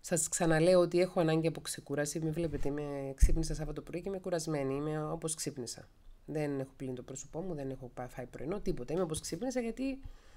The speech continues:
εντάξει, εννοείται όταν μπαίνουν μέσα στο κανάλι άνθρωποι που δεν τους ξέρουμε και γράφουν, ε, εσχρότητες, τους μπλοκάρουμε κατευθείαν. Αλλά για μένα είναι λίγο δύσκολο πράγμα να μπλοκάρω πρόσωπα που τα ξέρω από παλιά. Λίγη προσοχή.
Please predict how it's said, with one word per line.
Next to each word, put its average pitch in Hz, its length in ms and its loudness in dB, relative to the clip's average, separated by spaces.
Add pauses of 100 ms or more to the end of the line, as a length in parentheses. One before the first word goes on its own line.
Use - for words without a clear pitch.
(520)
εντάξει, - 320 -4
εννοείται 180 380 4
όταν 185 180 6
μπαίνουν 185 240 6
μέσα 175 240 2
στο 165 140 -6
κανάλι 156 320 2
άνθρωποι 160 320 -2
που 147 60 -2
δεν 160 100 2
τους 156 120 -4
ξέρουμε 151 400 -2
και 139 120 -4
γράφουν, 135 640 -4
ε, 135 340 -18
εσχρότητες, 151 600 -4
τους 202 140 -6
μπλοκάρουμε 185 420 2
κατευθείαν. 147 540 -2
Αλλά 208 120 -2
για 214 120 -2
μένα 220 140 0
είναι 214 120 0
λίγο 214 260 2
δύσκολο 185 380 -2
πράγμα 131 300 -4
να 131 80 -2
μπλοκάρω 131 400 -4
πρόσωπα 135 380 -4
που - 80 -14
τα 135 80 -8
ξέρω 131 280 -6
από 123 100 -10
παλιά. 120 440 -12 (420)
Λίγη 208 260 -2
προσοχή. 175 840 2